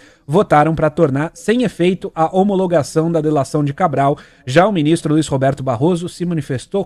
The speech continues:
contra o pedido da P G R. Barroso lembrou de uma decisão do próprio Supremo que reconheceu a legitimidade dos delegados pra celebrarem acordos de delação.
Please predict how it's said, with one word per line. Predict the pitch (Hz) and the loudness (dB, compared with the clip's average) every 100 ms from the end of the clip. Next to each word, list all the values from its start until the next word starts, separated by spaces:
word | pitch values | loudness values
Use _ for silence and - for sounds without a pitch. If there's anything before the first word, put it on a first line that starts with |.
| - | -2
contra | 202 196 160 131 | 0 0 0 -2
o | 120 | -4
pedido | 120 117 123 | -4 -8 -8
da | 123 120 | -6 -6
P | 135 | -4
G | 123 120 | -4 -4
R. | 107 95 101 _ _ _ | -6 -10 -18 _ _ _
Barroso | 131 135 147 170 175 | -2 0 2 0 -2
lembrou | 151 120 151 | -2 0 -2
de | 156 | -2
uma | 147 | -2
decisão | 147 131 143 | -4 -2 -2
do | 196 | -2
próprio | - 226 240 214 | 0 0 2 -2
Supremo | 220 - 156 170 | -4 0 2 2
que | 170 175 | -2 -4
reconheceu | 185 185 165 - 156 165 | -2 -2 -4 0 0 0
a | 156 | 0
legitimidade | 156 196 170 170 127 135 151 | 0 0 -2 -4 -2 -2 -2
dos | 147 143 | -4 -6
delegados | 135 196 214 151 127 135 143 147 - _ - | -2 0 0 0 0 0 -2 -6 -14 _ -4
pra | 151 | -2
celebrarem | 139 170 175 127 123 127 139 - | 0 2 2 0 -2 -2 -4 -6
acordos | 143 - 120 117 110 | -8 -4 -4 -4 -8
de | |
delação. | 113 123 160 - 98 | -6 -4 -4 -4 -16